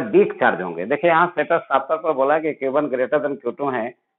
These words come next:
तो वीक चार्ज हमारा ये है, तो यहीं पर एक क्यू डालेंगे।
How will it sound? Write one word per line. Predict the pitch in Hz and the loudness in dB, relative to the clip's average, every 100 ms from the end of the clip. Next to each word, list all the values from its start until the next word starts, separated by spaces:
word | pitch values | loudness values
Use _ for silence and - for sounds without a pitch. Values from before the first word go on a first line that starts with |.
| - | -2
तो | 135 | -2
वीक | 107 170 175 | 2 0 2
चार्ज | 165 147 | 2 2
हमारा | 135 135 123 | 2 2 4
ये | 113 101 | 4 2
है, | 117 147 | 0 0
तो | 147 | 0
यहीं | 135 131 170 | 0 0 -2
पर | 170 143 | 0 0
एक | 139 - | 0 -4
क्यू | 123 120 | -2 2
डालेंगे। | 131 143 139 113 87 | 4 6 4 2 -4